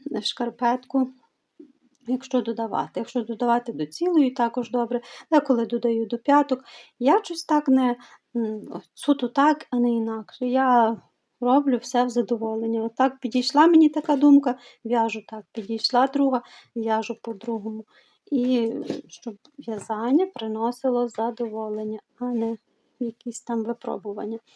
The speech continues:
Ех, я не кажу, завжди треба вчитися новому, але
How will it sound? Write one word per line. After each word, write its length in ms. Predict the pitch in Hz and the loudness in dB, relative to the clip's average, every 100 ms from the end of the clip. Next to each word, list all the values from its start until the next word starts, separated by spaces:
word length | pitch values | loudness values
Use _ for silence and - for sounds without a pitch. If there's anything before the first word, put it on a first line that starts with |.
| - - - - _ _ - _ _ _ _ - | -20 -18 -18 -20 _ _ -20 _ _ _ _ 0
Ех, 400 | 277 240 226 - | 0 0 -6 4
я 80 | 359 | 6
не 100 | 523 | 6
кажу, 360 | 554 311 262 | 6 6 4
завжди 380 | 240 381 254 208 | 4 4 4 0
треба 240 | - 226 208 | -6 -6 -6
вчитися 460 | - 214 220 - | -6 -8 -8 -4
новому, 540 | 226 392 381 330 262 - - | 2 4 6 6 4 2 0
але 640 | 233 247 247 247 240 | 2 4 2 2 0